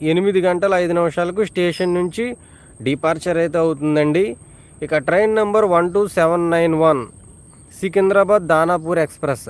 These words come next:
ఈ రైలు ఉదయం తొమ్మిది గంటల ముప్పై తొమ్మిది నిమిషాలకు స్టేషన్కి అరైవ్ అవుతుంది. తొమ్మిది గంటల నలభై నిమిషాలకు స్టేషన్ నుంచి డిపార్చర్ అయితే అవుతుందండి.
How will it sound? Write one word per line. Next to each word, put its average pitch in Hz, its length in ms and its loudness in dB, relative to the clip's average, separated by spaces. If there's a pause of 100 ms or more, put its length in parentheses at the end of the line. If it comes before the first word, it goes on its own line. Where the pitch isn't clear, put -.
ఈ 175 200 0
రైలు 175 480 2 (640)
ఉదయం 185 320 2
తొమ్మిది 190 320 2
గంటల 196 280 2
ముప్పై 180 380 -2
తొమ్మిది 196 320 0
నిమిషాలకు 190 440 0
స్టేషన్కి 147 580 -2
అరైవ్ 101 240 -4
అవుతుంది. 156 600 -2 (300)
తొమ్మిది 220 280 4
గంటల 220 320 2
నలభై 190 400 2
నిమిషాలకు 190 580 0
స్టేషన్ 180 500 -2
నుంచి 175 300 -2
డిపార్చర్ 165 640 -2
అయితే 151 220 -4
అవుతుందండి. 139 920 -2